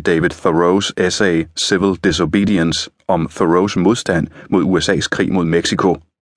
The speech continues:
Og hans tro på, at en borger havde en moralsk ret til at modsætte sig uretfærdige love udstedt af staten, fik stor indflydelse på Kings opposition til statsstyret diskrimination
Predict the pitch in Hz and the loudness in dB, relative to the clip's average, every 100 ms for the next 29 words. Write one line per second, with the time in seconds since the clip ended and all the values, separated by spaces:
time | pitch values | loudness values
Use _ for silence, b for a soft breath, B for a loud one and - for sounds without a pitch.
0 | _ _ B B B - 117 110 - - | _ _ B B B -4 -2 -2 -2 -2
1 | 151 123 113 90 95 87 87 90 - 98 | 0 2 2 0 0 0 0 2 0 0
2 | 98 92 85 78 113 - - - - - | 2 2 0 0 0 -2 -4 -4 -4 -2
3 | 98 85 98 - 110 80 85 85 76 - | 0 0 0 0 0 0 -2 0 -2 0
4 | 120 101 92 80 85 92 92 92 - 82 | -2 0 0 2 2 4 2 0 -2 -2
5 | 73 - 110 - 95 B B - 92 - | -2 -2 -2 -2 -4 B B -6 -4 -2
6 | 143 95 95 - 87 - - - 107 98 | 0 0 0 -2 -2 -4 -6 -4 -2 -2
7 | - 104 92 85 80 131 107 - - - | -4 -4 -2 -4 -2 0 0 -2 -4 -4
8 | 120 - - 82 76 82 - 85 82 - | -4 -2 0 0 0 -4 -2 0 0 0
9 | 95 - | 0 -2